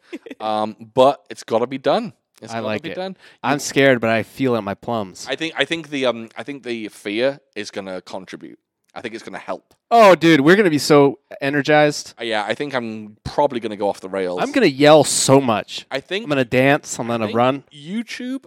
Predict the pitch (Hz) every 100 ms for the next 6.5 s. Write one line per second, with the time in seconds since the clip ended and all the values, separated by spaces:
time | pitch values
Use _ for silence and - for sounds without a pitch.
0 | - 180 165 139 123 151 190 233 147 143
1 | 151 147 127 127 135 131 135 127 117 -
2 | - 120 143 160 135 131 120 123 117 120
3 | 120 - 110 - 170 214 - _ - 117
4 | 107 104 143 202 90 90 - 165 - 151
5 | 151 143 196 220 - - - 175 247 151
6 | 151 147 104 98